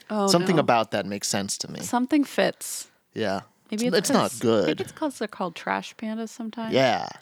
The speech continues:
Speaker 2: Y-, yeah, trash, yeah.
Speaker 1: You know?
Speaker 2: I don't know where the panda comes in. I don't think
Speaker 1: Uh,
Speaker 2: pandas are
Speaker 1: that
Speaker 2: ones to
Speaker 1: doesn't, they're a little, they're more peaceful, pandas are, huh?
Speaker 2: I would think so.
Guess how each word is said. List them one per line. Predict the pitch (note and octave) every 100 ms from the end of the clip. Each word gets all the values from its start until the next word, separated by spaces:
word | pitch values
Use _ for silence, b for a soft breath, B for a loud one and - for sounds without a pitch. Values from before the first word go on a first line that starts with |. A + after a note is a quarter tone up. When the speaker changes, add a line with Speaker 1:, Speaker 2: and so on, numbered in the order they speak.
| _ _ -
Speaker 2:
Y-, | F2 - G1+
yeah, | G2+ D#2+ -
trash, | - G2 - - G#2
yeah. | G#2+ - - - _
Speaker 1:
You | G#3
know? | F3+ F#3 -
Speaker 2:
I |
don't | C3+
know | B2
where | G2+ A2+
the | F#2+
panda | - C#3 A#2+ A2 F#2
comes | F#2+ F2 -
in. | F#2 F2
I |
don't | A2+ A2+
think | G#2+ -
Speaker 1:
Uh, |
Speaker 2:
pandas | C3+ A#2+ A2+ G#2
are | A2
Speaker 1:
that | A3+
Speaker 2:
ones | G#2 A3
to |
Speaker 1:
doesn't, | G3 F3+ G3 - G#3
they're | A3+ G#3+
a | F#3+
little, | F3 - _ -
they're | G3 G3+
more | E3 D#3+
peaceful, | - - - - -
pandas | - - - -
are, | F#3+ -
huh? | - F#3 _ -
Speaker 2:
I | E3+
would | E3+ D3
think | C3 A2+
so. | - - -